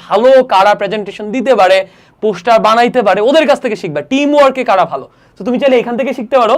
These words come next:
এখানে কিভাবে অনুসন্ধান করতে হয়, অনুসন্ধানী ক্লাস খুব ভালো মতো দেখানো হয়েছে। And অ্যাসাইনমেন্ট, এক্সপেরিমেন্ট, প্রেজেন্টেশন এগুলোর উপর আলাদা করে এখানে ক্লাস থাকবে,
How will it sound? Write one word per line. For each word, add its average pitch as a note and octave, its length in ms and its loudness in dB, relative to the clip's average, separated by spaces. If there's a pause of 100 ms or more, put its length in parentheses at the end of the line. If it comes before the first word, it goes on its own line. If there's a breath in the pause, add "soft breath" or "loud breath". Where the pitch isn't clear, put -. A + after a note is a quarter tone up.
(440 soft breath)
এখানে A3+ 260 -4 (520 soft breath)
কিভাবে G#3+ 280 0 (120)
অনুসন্ধান A3+ 640 -2 (120)
করতে F3 280 -4
হয়, C#3+ 160 -4 (400 soft breath)
অনুসন্ধানী A3 640 -4
ক্লাস G3+ 200 0 (120)
খুব C#4+ 140 0 (140)
ভালো G3+ 180 2
মতো G#3 120 -6 (120)
দেখানো F#3 280 -2
হয়েছে। F3 220 -6 (220)
And G3+ 140 -2 (460 soft breath)
অ্যাসাইনমেন্ট, G3 800 -2 (120)
এক্সপেরিমেন্ট, G3+ 640 -2 (100)
প্রেজেন্টেশন A3 640 -6
এগুলোর F3+ 240 -6
উপর G#3 100 -8 (220)
আলাদা B3 280 4 (120)
করে E3+ 160 -4 (760 soft breath)
এখানে F3 280 -8
ক্লাস F#3+ 240 2 (160)
থাকবে, F3 320 -4